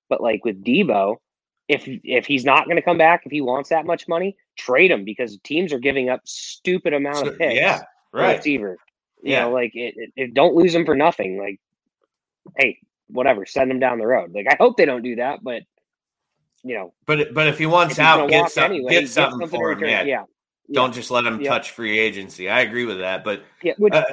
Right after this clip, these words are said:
Speaker 1: which that's what, that's what you saw with Adams and Hill. It was like, okay, they're
Speaker 2: Well
Speaker 1: not gonna be back, so let's get something for him.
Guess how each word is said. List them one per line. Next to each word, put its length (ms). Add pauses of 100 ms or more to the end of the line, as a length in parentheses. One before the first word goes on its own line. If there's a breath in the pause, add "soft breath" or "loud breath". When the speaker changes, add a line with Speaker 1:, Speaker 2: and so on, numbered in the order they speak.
(160)
Speaker 1:
which 240
that's 260
what, 220
that's 220
what 120
you 60
saw 280
with 120
Adams 400
and 220
Hill. 240
It 100
was 140
like, 180
okay, 280
they're 140
Speaker 2:
Well 140
Speaker 1:
not 140
gonna 160
be 140
back, 460
so 520
let's 240
get 200
something 380
for 160
him. 80